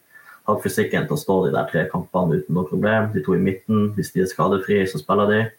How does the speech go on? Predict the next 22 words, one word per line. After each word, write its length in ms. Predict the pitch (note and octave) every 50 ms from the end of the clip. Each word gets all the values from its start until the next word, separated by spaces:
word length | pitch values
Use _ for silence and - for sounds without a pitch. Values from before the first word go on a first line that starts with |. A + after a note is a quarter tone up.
| _ _ _ _ _ _ _ _ _ _ _ _ _ _ - - - _ _ _
Så 140 | - - G2
tror 160 | - A2+ A#2
jeg 140 | A2 G#2+ F#2+ F#2
det, 340 | G2 G2+ G2+ G2 F#2+ F#2 F2
det 80 | - G2
er 100 | F#2+ G2
indre 160 | G2 G2 G2+
løper 360 | G2+ G2+ G2 F#2 - E2 - G2
også 300 | - - - - - -
på, 300 | - B1 - - - - -
på 100 | - D2+ D2+
sentral 380 | E2 E2 - F#2 F#2 F#2 -
midt 200 | F#2+ F#2+ - -
at 120 | - - -
vi 80 | - D2
rullerer, 460 | D2 E2+ F#2 G2+ A2+ B2 A#2 - -
og 60 | E2+ F2
da 140 | - - -
er 20 |
det 200 | - - - -
Vetti 280 | - - - - F#2 -
og, 200 | - - -